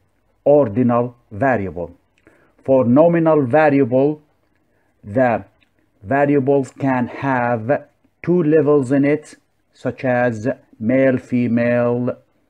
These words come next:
yes, no, life, dead, or nominal, such as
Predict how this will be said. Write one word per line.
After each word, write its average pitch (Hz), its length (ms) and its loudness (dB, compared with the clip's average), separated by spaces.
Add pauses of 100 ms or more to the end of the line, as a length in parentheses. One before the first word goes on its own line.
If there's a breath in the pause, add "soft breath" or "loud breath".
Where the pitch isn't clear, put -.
(340 soft breath)
yes, 123 460 -6
no, 120 680 0 (240)
life, 123 560 -4
dead, 117 320 -2 (600)
or 139 640 4 (760)
nominal, 143 720 2 (480)
such 131 260 -8
as 120 380 0